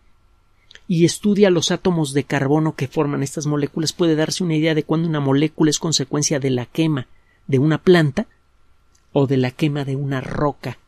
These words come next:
con una temperatura muy elevada. Tiene que ver con los famosos isótopos. Acuérdese que hay distintas variedades del átomo de carbono, distintos isótopos. Todas las variedades reaccionan químicamente igual. La única diferencia entre el carbono doce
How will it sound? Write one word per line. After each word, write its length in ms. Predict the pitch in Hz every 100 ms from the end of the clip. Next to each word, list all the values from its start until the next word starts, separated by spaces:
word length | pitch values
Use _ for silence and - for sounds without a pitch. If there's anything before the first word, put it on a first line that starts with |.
| _ _
con 160 | 135
una 100 | 131
temperatura 560 | - 123 127 123 - 135
muy 180 | 135 131
elevada. 300 | 160 214 233 _ - - _ _ - _ _ _ _ _ _ -
Tiene 220 | 160 156
que 120 | 156 143
ver 120 | 147
con 140 | 156
los 120 | 135
famosos 540 | - 143 139 147 - - -
isótopos. 720 | 139 - 170 - 170 131 131
Acuérdese 400 | - 139 139 131
que 100 | 139
hay 80 | 139
distintas 600 | 135 - 156 135 143 131
variedades 680 | 131 127 131 143 143 139 -
del 140 | 131
átomo 320 | 131 135 143
de 80 | 139
carbono, 400 | - 165 147 170
distintos 560 | 143 - 139 120 131 170
isótopos. 560 | - 170 139 - 196 - - - -
Todas 260 | - 165 170
las 140 | 156
variedades 460 | 143 135 135 147 143
reaccionan 400 | 131 - 143 131
químicamente 760 | - 147 - 123 131 131 147
igual. 360 | 143 160 127 151 _ _ _
La 120 | -
única 220 | 135 147 135
diferencia 520 | 127 127 135 135 139
entre 300 | 123 131 120 - _ _
el 140 | - -
carbono 400 | - 160 147 147
doce 360 | 147 139 160